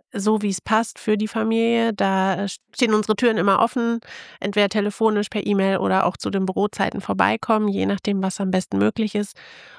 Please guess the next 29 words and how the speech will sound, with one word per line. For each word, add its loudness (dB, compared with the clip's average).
Und 2
für 0
alle, 2
die -2
sagen, 2
"Ach, -4
vielleicht -2
wär 0
das -2
Ehrenamt 0
was -2
für -2
mich", 0
äh, 0
eine 0
ganz, -2
ganz -2
herzliche -2
Einladung, 2
bei 0
uns -2
vorbeizukommen, 0
äh, -4
sich -8
das -4
anzugucken. -2
Das -4
ist -8
eine 2